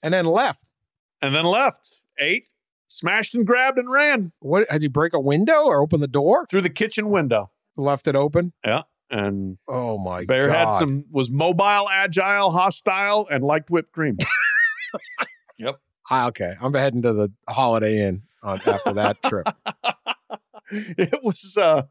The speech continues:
Speaker 2: yeah. I mean, it's terrifying. Yes. I mean, you walk in and there is stuff, like, all over. You're like, "Oh my gosh,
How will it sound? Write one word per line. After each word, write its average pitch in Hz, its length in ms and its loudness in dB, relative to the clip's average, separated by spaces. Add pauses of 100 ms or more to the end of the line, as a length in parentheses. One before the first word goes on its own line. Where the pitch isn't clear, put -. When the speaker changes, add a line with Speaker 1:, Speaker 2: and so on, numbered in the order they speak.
(500)
Speaker 2:
yeah. 165 300 0 (220)
I 139 60 -16
mean, 139 200 -2
it's 170 220 -4
terrifying. 160 600 0
Yes. 170 400 0
I 143 40 -10
mean, 131 120 0
you 139 80 2
walk 180 320 4
in 202 140 0
and 156 100 -2
there 156 100 2
is 139 140 -2
stuff, - 300 2
like, 131 320 0
all 147 460 4
over. 170 300 2
You're 117 80 0
like, 110 160 0
"Oh 123 120 -10
my 135 200 -8
gosh, 123 280 0